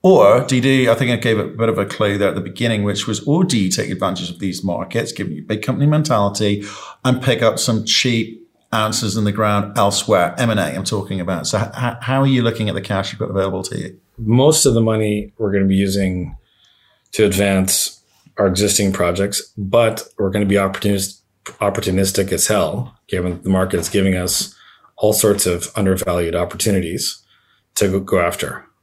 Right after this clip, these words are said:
Speaker 1: Right.
Speaker 2: Whether we use our paper and we use our cash, yet to be, yet to be determined. Uh, we're, you know, that's, so that's a, a non-answer to a
Speaker 1: It's a
Speaker 2: good
Speaker 1: really
Speaker 2: question.
Speaker 1: good non-, that's the best non-answer I've had this week, because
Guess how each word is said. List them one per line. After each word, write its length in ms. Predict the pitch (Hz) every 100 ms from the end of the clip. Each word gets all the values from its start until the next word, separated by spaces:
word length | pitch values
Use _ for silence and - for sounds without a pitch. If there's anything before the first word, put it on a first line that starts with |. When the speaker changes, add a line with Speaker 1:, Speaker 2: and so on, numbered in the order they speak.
| -
Speaker 1:
Right. 160 | 135 110
Speaker 2:
Whether 140 | 95
we 60 | 95
use 160 | 95 87
our 100 | 82
paper 640 | - _ - 107 107 - -
and 180 | 95
we 140 | 95 98
use 320 | 98 101 98
our 100 | 92
cash, 580 | - 113 104 107 - - _ - - - - - - -
yet 240 | 113 110 -
to 80 |
be, 320 | 95 95 92 -
yet 180 | 104 101
to 60 |
be 120 | 95 90
determined. 600 | 90 95 107 190 190 - _ -
Uh, 160 | 95 90
we're, 320 | 90 107 98 95 - -
you 100 | -
know, 80 | 90
that's, 460 | 87 113 - - - - -
so 120 | 110
that's 220 | 113 -
a, 160 | 104 95
a 100 | 101
non-answer 580 | 107 110 104 104 101 95
to 280 | 95 90 90
a 100 | 160
Speaker 1:
It's 140 | 156
a 60 | 151
Speaker 2:
good 60 |
Speaker 1:
really 280 | 147 151 147
Speaker 2:
question. 220 | - 139
Speaker 1:
good 60 | 135
non-, 160 | 123
that's 140 | 117 -
the 60 |
best 280 | 113 127 113
non-answer 440 | 120 107 107 107 110
I've 80 |
had 160 | 110 104
this 160 | 104 120
week, 240 | 117 -
because 280 | 113 117